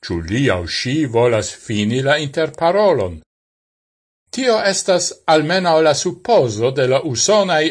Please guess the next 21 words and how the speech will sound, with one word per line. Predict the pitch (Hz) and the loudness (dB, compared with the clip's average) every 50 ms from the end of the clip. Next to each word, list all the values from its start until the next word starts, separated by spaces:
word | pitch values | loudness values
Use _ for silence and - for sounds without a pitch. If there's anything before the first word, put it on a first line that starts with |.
| - 123 | -2 -4
esploristoj. | 110 - - - 147 147 131 113 95 85 - - - - 98 95 87 82 - _ _ _ _ _ _ _ _ _ _ _ _ _ _ _ _ _ _ _ _ _ _ _ _ _ | -6 -6 -8 -4 -2 -2 -2 -2 -4 -8 -10 -12 -8 -6 -6 -6 -6 -6 -10 _ _ _ _ _ _ _ _ _ _ _ _ _ _ _ _ _ _ _ _ _ _ _ _ _
Tio | - 104 123 170 190 185 - | -6 -2 0 0 0 0 -2
kondukas | - 110 104 101 101 156 185 185 - 131 120 - | -2 -2 -2 -2 -2 -4 -4 -2 -2 -2 -2 0
al | 123 107 104 104 | -2 -4 -4 -6
tio, | - - 98 85 90 101 127 143 139 - _ _ _ _ _ - | -8 -8 -8 -6 -4 -2 -4 -4 -4 -8 _ _ _ _ _ 0
ke | 185 190 | 2 4
oni | 185 202 202 208 202 | 4 4 2 0 -2
staras | - - - 135 120 110 117 139 147 143 - | -2 -2 0 2 2 4 4 2 0 0 -2
antaŭ | - 156 135 135 131 - 131 123 123 120 120 | -4 -4 -4 -4 -2 0 2 2 2 0 -2
kunordiga | - 156 151 151 127 107 107 113 101 104 120 120 110 113 131 135 | -4 -4 -2 0 -2 -2 -2 -6 -8 -8 -6 -6 -4 -2 -2 -2
problemo. | 135 - - 175 190 190 147 117 104 98 92 90 92 92 87 - - _ _ _ _ _ _ _ _ _ _ _ _ _ _ _ | -4 -4 -2 -2 0 0 0 -2 -4 -4 -4 -6 -8 -10 -12 -14 -16 _ _ _ _ _ _ _ _ _ _ _ _ _ _ _
Ni | 233 233 233 | -2 0 0
ne | 226 220 202 | 0 0 -2
scias, | - - - - - 294 262 214 156 113 92 87 - - - - _ _ _ _ _ _ | -2 -4 -4 -6 -6 -4 -2 0 -2 -2 -2 -4 -8 -12 -14 -16 _ _ _ _ _ _
kiam | - 135 127 127 107 107 110 | -4 0 2 2 2 0 0
nia | 113 117 113 107 98 95 | -2 -2 0 0 -2 -2
kunparolanto | - - 127 123 117 110 - 104 101 104 104 101 107 117 127 127 123 123 123 123 110 | -2 -4 -4 -4 -4 -6 -6 -6 -4 -4 -4 -4 0 0 0 0 0 -2 -2 -4 0
volas | 113 117 117 117 110 104 - - | 0 2 2 2 0 -2 -4 -8
fini | - - 135 135 120 113 113 | -6 -2 -2 -2 0 0 0
la | 113 110 107 | 0 0 -2
konversacion. | - - 120 113 110 110 110 107 107 - 117 110 107 - - - 117 104 104 101 98 95 90 | 0 0 0 0 0 -2 -2 -4 -2 -4 -4 -4 -4 -6 -8 -6 -4 -4 -4 -4 -4 -6 -10